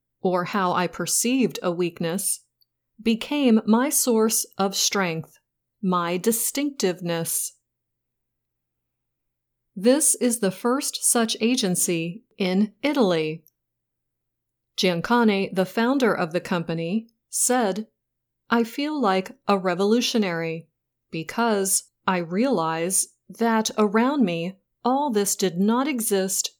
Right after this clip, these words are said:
before L'Imperfetta." The agency has more than one hundred forty models. They are in Italy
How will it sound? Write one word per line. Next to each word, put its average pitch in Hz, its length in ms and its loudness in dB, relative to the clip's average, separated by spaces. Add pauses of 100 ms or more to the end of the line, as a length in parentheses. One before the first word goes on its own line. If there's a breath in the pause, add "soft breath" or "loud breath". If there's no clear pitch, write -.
before 208 760 -2 (220)
L'Imperfetta." 208 1040 2 (1900)
The 202 200 4
agency 196 720 4
has 196 300 2
more 220 440 6
than 208 360 2
one 220 360 2
hundred 240 400 2
forty 180 380 0
models. 196 720 2 (920)
They 180 180 2
are 180 180 0
in 180 240 0
Italy 220 680 2